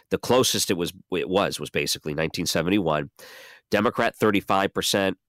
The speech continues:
then Republican, twenty-five percent. So there's about a ten percent difference. That's about as even as it got.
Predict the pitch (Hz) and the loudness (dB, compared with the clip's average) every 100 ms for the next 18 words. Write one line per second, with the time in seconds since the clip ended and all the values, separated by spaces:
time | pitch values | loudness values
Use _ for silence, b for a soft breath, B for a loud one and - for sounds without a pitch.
0 | _ _ _ 90 90 87 82 85 - 90 | _ _ _ -4 0 0 -2 -4 -2 0
1 | 90 - 87 85 - 92 78 - 67 - | 0 -2 -2 -4 -6 -4 -4 -4 -6 -8
2 | - 76 - _ b b b - - 98 | -10 -10 -14 _ b b b -6 0 2
3 | 85 80 - 90 85 85 76 - 98 - | 2 0 -2 -4 0 -2 -2 -4 -4 -2
4 | 80 - 78 53 - 90 - 87 82 76 | -4 -4 -6 -8 -4 -2 0 0 -2 -2
5 | 92 87 78 76 67 69 | -4 -2 -2 -4 -6 -8